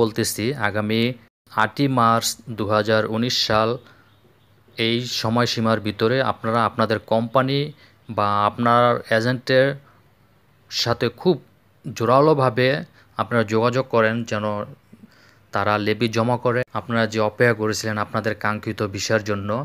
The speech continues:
তো এখন আপনাদের জন্য এই সুযোগটি আসছে। তো আশা করি এখন আপনারা আর এই সুযোগটি হাতছাড়া করবেন না। আপনারা আপনাদের এজেন্ট হোক বা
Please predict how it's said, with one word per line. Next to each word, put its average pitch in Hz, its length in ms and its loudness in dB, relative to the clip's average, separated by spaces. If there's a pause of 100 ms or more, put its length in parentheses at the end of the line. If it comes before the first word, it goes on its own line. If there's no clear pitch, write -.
(580)
তো - 40 -8 (140)
এখন 123 160 -2 (100)
আপনাদের 117 360 -2
জন্য 117 160 0 (1000)
এই 117 140 -2 (100)
সুযোগটি 120 400 -4 (120)
আসছে। - 280 -4 (200)
তো 113 60 -2 (180)
আশা 123 240 -2
করি 127 140 -2 (100)
এখন 113 180 -2 (120)
আপনারা 113 260 -2 (100)
আর 104 160 0
এই 104 140 -6
সুযোগটি 110 420 -8 (160)
হাতছাড়া 107 480 -2
করবেন 101 360 0
না। 120 60 -2 (540)
আপনারা 120 300 -2
আপনাদের 110 300 0 (240)
এজেন্ট 113 320 -2
হোক 110 140 0 (140)
বা 107 120 2